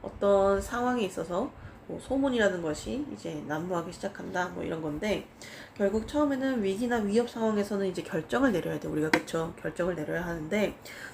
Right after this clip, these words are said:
정보가 굉장히 중요하다고 했어요, 처음에. 그쵸? 그래서 재난 상황 같은 경우엔, 이제 다른 상황들 말고 재난 상황 같은 경우에서는 사람들이 이제 막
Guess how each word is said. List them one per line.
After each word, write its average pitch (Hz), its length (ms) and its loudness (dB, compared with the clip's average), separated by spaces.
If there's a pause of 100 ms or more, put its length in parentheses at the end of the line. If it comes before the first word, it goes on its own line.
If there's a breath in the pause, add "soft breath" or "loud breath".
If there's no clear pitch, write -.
정보가 220 400 6
굉장히 202 360 0
중요하다고 170 480 0
했어요, 160 240 -6
처음에. 180 300 -6
그쵸? 165 360 -4 (920 loud breath)
그래서 247 480 4 (180)
재난 220 420 2
상황 311 300 0
같은 226 320 -4
경우엔, 156 420 0 (240)
이제 151 240 -6 (200)
다른 185 280 2
상황들 185 320 0
말고 160 460 2 (220)
재난 202 360 0
상황 277 300 -4
같은 190 300 -6
경우에서는 165 640 -2
사람들이 220 360 0
이제 - 140 -6
막 170 120 -6